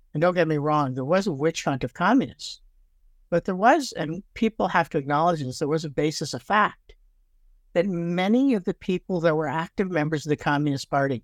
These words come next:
were dedicated members to the point where they actually were betraying their countries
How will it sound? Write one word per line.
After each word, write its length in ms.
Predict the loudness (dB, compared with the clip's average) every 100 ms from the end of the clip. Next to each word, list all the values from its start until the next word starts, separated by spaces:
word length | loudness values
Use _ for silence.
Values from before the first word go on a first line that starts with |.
| _
were 160 | -2 -2 0
dedicated 680 | 2 2 0 0 -2 -2 -2
members 420 | -2 0 -4 -4
to 120 | -6
the 100 | -6
point 360 | -2 0 0 0
where 140 | -2
they 160 | -2 0
actually 500 | -2 -4 -2 0 0
were 160 | -2
betraying 520 | -6 -6 -2 0 0
their 120 | 0 -2
countries 680 | -2 -2 -2 -4 -4 -10